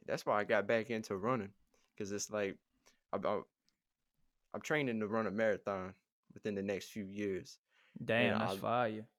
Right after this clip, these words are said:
Speaker 1: I love doing it because it's like I'm competing with myself.
Speaker 2: Yep.
Speaker 1: There's nobody else. Even if I'm running in a race, I don't care what everybody else finishes.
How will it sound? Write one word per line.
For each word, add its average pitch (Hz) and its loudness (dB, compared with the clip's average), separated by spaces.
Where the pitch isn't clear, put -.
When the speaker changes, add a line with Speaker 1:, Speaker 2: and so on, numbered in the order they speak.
Speaker 1:
I 98 2
love 123 2
doing 131 2
it 113 -6
because 110 -8
it's 101 -10
like - -6
I'm 90 -8
competing 113 -6
with 104 -4
myself. 98 -4
Speaker 2:
Yep. 110 2
Speaker 1:
There's 101 -2
nobody 127 4
else. - -8
Even 156 4
if 139 2
I'm 110 2
running 120 2
in 107 0
a 98 0
race, 104 -2
I 123 2
don't 123 0
care 123 4
what 107 4
everybody 95 2
else 90 -4
finishes. 90 -12